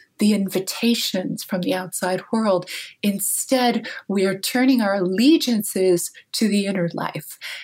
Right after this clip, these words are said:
And by doing that, we have the chance at coming into contact with a true longing for what we want to create with our lives or for what our true values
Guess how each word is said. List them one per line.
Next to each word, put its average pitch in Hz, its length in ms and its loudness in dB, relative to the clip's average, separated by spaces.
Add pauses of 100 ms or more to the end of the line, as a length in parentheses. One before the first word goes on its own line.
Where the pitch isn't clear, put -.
(140)
And 196 500 0 (220)
by 190 320 0
doing 226 540 4
that, 185 320 -4
we 185 120 4
have 190 280 -2
the 160 80 -6
chance 269 500 2
at - 120 -4
coming 190 340 -4
into 180 200 -6
contact 233 840 -4 (320)
with 190 340 2
a 208 60 -2
true 220 880 2 (200)
longing - 760 -4 (260)
for 220 220 0
what 214 440 0
we 202 100 0
want 175 320 -4
to - 100 -8
create 175 500 -4
with 170 180 -4
our 175 160 -2
lives 170 520 -4
or 170 80 2
for 190 220 -2
what 180 400 0
our 180 220 -4
true 202 380 0
values 160 680 -2